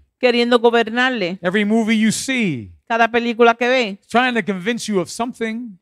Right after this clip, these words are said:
Speaker 1: tratando de convencerle de algo.
Speaker 2: Oh, it's entertainment, but there's a message in what
Speaker 1: Le
Speaker 2: they're doing.
Speaker 1: entretiene, pero hay un mensaje en lo que ellos llevan.
Speaker 2: Every song you choose to hear
Speaker 1: Cada cántico que escoge
Speaker 2: has a
Speaker 1: escuchar
Speaker 2: message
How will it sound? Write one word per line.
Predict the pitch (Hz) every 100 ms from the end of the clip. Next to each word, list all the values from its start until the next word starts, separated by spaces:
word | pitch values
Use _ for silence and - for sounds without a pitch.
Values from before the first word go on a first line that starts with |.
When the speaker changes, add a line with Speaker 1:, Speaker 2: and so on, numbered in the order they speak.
| -
Speaker 1:
tratando | 240 233 247 262
de | 247
convencerle | 240 214 214 202 208 - 320 339 294 254
de | 226
algo. | 226 233 190
Speaker 2:
Oh, | 262 233
it's | 214
entertainment, | 240 220 208 - 269 302 247
but | 185 170
there's | 208 190
a |
message | 220 226 285 - 247 190
in | 196
what | 190
Speaker 1:
Le | 233
Speaker 2:
they're | 254
doing. | 202 160
Speaker 1:
entretiene, | 240 269 320 349
pero | 339 254
hay | 247
un | 262 254
mensaje | 247 240 - 311 359 349 262
en | 240
lo | 226
que | 226
ellos | 202 202
llevan. | 190 165 262
Speaker 2:
Every | 277 285
song | - 294 294 302
you | 294 285
choose | - 285 302 233
to | - 277
hear | 262 330 254 147 104 _ -
Speaker 1:
Cada | 285 285
cántico | 277 302 330 349 349 330
que | 277
escoge | 233 - - 311
Speaker 2:
has | 269
a |
Speaker 1:
escuchar | 254 - 240 240 320 269 277
Speaker 2:
message | 320 339 - 254 151